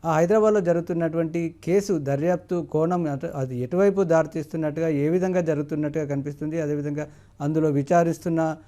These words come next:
ఆ, వారు నిందితులు కానీ, అదేవిధంగా సాక్షులు కానీ, వీటన్నిటిని చూస్తే ఆ కేసు స్థూలంగా ఏ-, ఏమనిపిస్తుంది సార్?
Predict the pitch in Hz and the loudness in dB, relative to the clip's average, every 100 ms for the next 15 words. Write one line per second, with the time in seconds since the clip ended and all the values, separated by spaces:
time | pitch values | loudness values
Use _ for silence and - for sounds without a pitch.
0 | _ - 156 147 156 151 147 147 160 170 | _ -12 -4 2 2 2 2 0 0 -2
1 | 160 151 151 165 151 147 156 151 147 147 | -2 0 0 0 0 -2 -2 -4 -4 -6
2 | 147 170 151 147 160 156 151 175 220 202 | -4 -4 -2 -2 -2 -2 -4 -2 -4 -2
3 | 190 175 190 165 160 170 180 - 156 160 | -6 -4 -6 -4 -4 -4 -6 -8 -4 -2
4 | 170 170 160 147 156 135 151 151 135 - | -2 -2 -2 -4 -4 -4 -4 -4 -6 -12
5 | 104 - 104 | -16 -16 -20